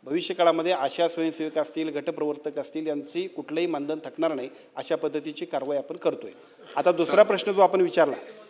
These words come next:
तो दुसरा प्रश्न असा आहे की, आशा स्वयंसेविकांचं मानधन आपण वाढवण्याबद्दल बोललो. खरं तर आता मागच्याच वेळेला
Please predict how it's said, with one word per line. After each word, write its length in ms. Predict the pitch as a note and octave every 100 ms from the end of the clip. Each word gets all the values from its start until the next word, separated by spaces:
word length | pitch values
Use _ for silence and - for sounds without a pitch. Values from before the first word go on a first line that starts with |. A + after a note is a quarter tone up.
| - _ _ -
तो 80 | F3
दुसरा 260 | D#3+ F#3+
प्रश्न 280 | F#3+ F3+ F#3+
असा 180 | F3+ G3
आहे 100 | F#3+
की, 120 | G3
आशा 300 | E3+ D#3+ F#3+
स्वयंसेविकांचं 760 | F#3 F#3 F#3 F#3 F#3 F#3 G3
मानधन 380 | G3 D#3 D#3+ F3+
आपण 180 | F3 F3+
वाढवण्याबद्दल 520 | D#3+ D3+ D3+ C#3+ C3+
बोललो. 220 | B2+ A2 - - - - _ _
खरं 160 | D#3 E3+
तर 60 | F3+
आता 200 | F3 F#3
मागच्याच 420 | E3 - F#3+ F3+
वेळेला 440 | F#3 F#3 F#3+ F#3+